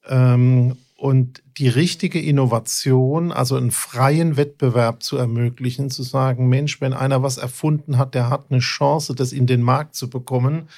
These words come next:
Speaker 2: Und der wird nicht durch die vorhandenen Mächte und Monopole und Oligopole im Prinzip rausgeblockt.“ Das wäre, glaub ich, ein Ansatz, den man gerade im Neubaugebiet machen könnte.
Speaker 1: Mhm.
Speaker 2: Also wirklich zu sagen, „Das ist Spielwiese, das ist mein Sandkasten,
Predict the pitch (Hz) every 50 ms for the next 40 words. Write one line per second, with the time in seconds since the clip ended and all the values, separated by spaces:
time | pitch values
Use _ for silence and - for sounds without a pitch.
0 | - - - _ _ - 127 123 123 123 120 131 127 127 139 151 151 - - -
1 | 143 135 131 123 120 - - - - 135 127 123 123 120 120 - 127 117 - 131
2 | 135 127 123 127 120 117 113 117 117 117 127 135 127 - - - 143 143 139 135
3 | 135 131 120 113 - 127 123 120 117 113 107 - - 135 131 139 151 143 147 143
4 | 143 131 123 120 120 - 131 135 135 135 127 135 131 123 - 143 135 131 131 127
5 | 127 123 123 127 - - - - _ _ 135 127 123 127 127 120 123 - 127 -
6 | - 123 131 139 - - - 123 - - 117 127 147 143 - - - - - -
7 | - _ _ _ _ - 127 127 123 - 135 135 127 123 135 131 123 123 131 120
8 | - - 123 117 120 123 131 123 139 135 131 - - 139 131 131 131 127 - 139
9 | 139 147 143 139 139 139 143 139 139 131 127 123 123 - 123 117 131 117 104 98
10 | 104 92 - - 85 90 - 127 _ _ _ _ _ _ _ - 147 156 151 147
11 | 135 127 127 143 139 - 147 127 - 151 127 135 135 135 127 123 120 139 135 117
12 | 117 104 - - - 165 175 175 156 165 175 156 135 135 131 123 127 120 113 104
13 | - 147 156 151 - - 160 151 151 - - - - 165 156 156